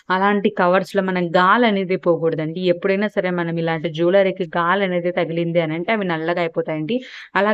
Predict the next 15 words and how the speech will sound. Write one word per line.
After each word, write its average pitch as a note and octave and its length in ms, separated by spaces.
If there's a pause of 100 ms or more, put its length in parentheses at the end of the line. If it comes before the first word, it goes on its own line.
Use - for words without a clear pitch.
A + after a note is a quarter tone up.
గాలి G3 320
అనేది F#3+ 300
తగలకుండా E3+ 580
ఈ E3+ 100
విధంగా E3+ 320
మనం E3 240
నీట్‌గా G#3 380
క్లోజ్ E3+ 280
చేసి E3+ 220
పెట్టుకుంటే E3 520
మన F#3 160
దగ్గర F3 320
ఎన్ని F3+ 240
ఉంటే F3 240
అన్నండి E3 500